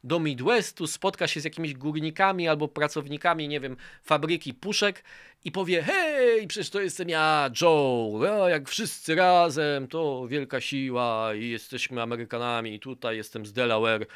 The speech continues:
mój ojciec był górnikiem, a moja matka była czarna”, czy cokolwiek w, w Joe Biden, który ma, mm, tendencję do tego, żeby kompletnie wymyślać swoją biografię, e, w danym momencie,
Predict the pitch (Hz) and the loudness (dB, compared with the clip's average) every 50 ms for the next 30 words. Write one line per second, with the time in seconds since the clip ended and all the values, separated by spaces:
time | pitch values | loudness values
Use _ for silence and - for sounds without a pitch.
0 | - - - - - 117 120 131 131 127 123 - 117 107 107 104 123 127 120 113 | -18 -20 -20 -14 -8 -4 0 0 0 0 -2 -6 -10 -10 -10 -8 -8 -8 -6 -6
1 | 123 117 117 135 139 127 - 139 123 117 113 110 113 113 113 110 107 107 110 110 | -6 -4 -2 -2 -2 0 0 0 0 2 2 2 2 2 2 0 0 -2 -2 -2
2 | 107 107 110 110 113 - - 110 101 110 104 - - 117 113 113 107 101 - - | -2 -2 -4 -4 -6 -6 -8 -8 -6 -6 -8 -4 -2 -2 -2 -2 -4 -8 -10 -10
3 | 110 - - - - - _ - 131 - 170 165 147 147 131 - - - - 143 | -12 -12 -12 -18 -20 -12 _ -10 -2 0 0 2 2 0 -2 -4 -8 -14 -10 -6
4 | 131 127 120 120 110 127 139 135 113 127 127 127 123 120 113 - - 123 120 117 | -6 -6 -6 -6 -4 -2 -2 0 2 2 2 2 0 -4 -6 -6 -6 -6 -4 -2
5 | 117 113 117 131 151 139 123 117 - 127 117 123 123 127 120 120 117 107 113 117 | -2 -2 -4 -6 -8 -10 -10 -8 -6 -6 -4 -2 -2 -2 -2 -4 -6 -6 -8 -6
6 | 117 117 107 117 110 110 - - 117 104 - 117 110 - 123 117 107 - - - | -6 -6 -6 -6 -8 -10 -8 -8 -8 -4 -4 -4 -4 -4 -8 -8 -8 -10 -14 -20
7 | - - _ 113 123 131 135 131 - 127 110 - - 127 120 113 107 110 113 107 | -20 -20 _ -6 -2 -2 0 0 0 -2 -2 -2 -4 -4 -4 -4 -4 -2 -4 -4
8 | 107 110 117 113 110 - 113 113 110 - _ _ _ _ _ _ _ _ _ _ | -2 0 0 0 2 0 -2 -4 -4 -8 _ _ _ _ _ _ _ _ _ _
9 | _ _ - - - - 110 110 107 101 104 127 120 123 120 117 113 110 110 113 | _ _ -20 -18 -10 -4 -2 -2 -2 0 0 0 0 0 -2 -2 -2 -2 -2 -2
10 | - 113 110 110 | -2 -2 -2 -2